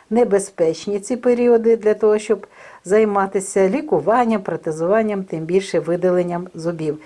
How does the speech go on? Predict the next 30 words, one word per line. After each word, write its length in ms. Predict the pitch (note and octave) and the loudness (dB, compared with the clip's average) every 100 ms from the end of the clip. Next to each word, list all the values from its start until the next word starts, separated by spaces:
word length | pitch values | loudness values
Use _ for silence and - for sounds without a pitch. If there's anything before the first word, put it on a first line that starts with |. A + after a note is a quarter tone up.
| - - | -20 -10
Отож, 240 | A3 D4 E4 | -2 0 2
ми 120 | C#4 | 2
вибираємо 560 | A#3+ A3+ A3+ B3 A#3+ A3 | 4 2 2 4 2 2
на 120 | C4+ | -4
зростаючому 680 | C#4 C#4 - G#3 F#3 - F3 | -6 -6 0 0 0 -6 -6
місяці 480 | G3 A#3+ D4 D4+ C#4+ | -6 -6 -10 -4 -2
найкращі 880 | A3 F4 F#4 G#3 G#3 G3 - F#3+ | 2 2 0 2 2 2 -2 -4
періоди. 760 | F#3+ G3 F#3 G#3 C#4+ D#4 D4 D4 - - - - _ | -2 0 2 2 2 -2 -2 -6 -12 -20 -20 -20 _
Це 260 | - G3 | 0 2
дні, 600 | D#3+ E3 F#3 G#3+ C4 E4+ E4 - - | 2 0 0 2 2 0 -2 -10 -6
коли 480 | F3 E3+ F#3 A#3+ C4 | -2 0 2 2 0
в, 300 | F#3+ - - | -4 -10 -8
е, 300 | E3+ E3+ D3 - _ | -2 0 -2 -10 _
певних 460 | G3+ G3 E3+ D#3+ D3 | 2 2 2 -4 -6
знаках 480 | D#3+ A#3 C#4+ B3 | -2 -2 -2 -8
знаходиться 720 | - E3 D#3 F3+ F#3 F#3+ - F3+ | -6 -8 -4 -2 0 -2 -2 -4
місяць. 580 | E3+ F#3 F#3 E3 D3+ - - - - - | 0 -2 0 -4 -4 -12 -20 -20 -20 -6
Ось 180 | D4 F4 - | -2 -2 0
ці 140 | A#3 | 0
дні 220 | G3+ C#4+ | 2 2
ми 240 | A3+ G#3+ A3+ | 2 0 2
вам 300 | G3 A3 G#3 | 2 0 -2
і 160 | F#3+ G#3 | -4 -2
назвали. 680 | F#3 F3+ D3 D#3+ D3 C#3 E3 - _ - - | 0 -2 -2 -2 -2 -4 -8 -12 _ -20 -4
Ну 100 | A#3 | -2
що 180 | C4+ C#4 | 2 0
ж, 80 | B3+ | 2
бажаємо 500 | G#3 G3+ A#3 D4 B3 | 2 4 2 2 0
вам 260 | G#3 A#3+ | 2 0
здоров'я, 920 | G3+ D#3 G3+ G3 F#3+ G#3+ F#3 D#3+ D3 | -2 -2 0 4 4 4 0 -4 -6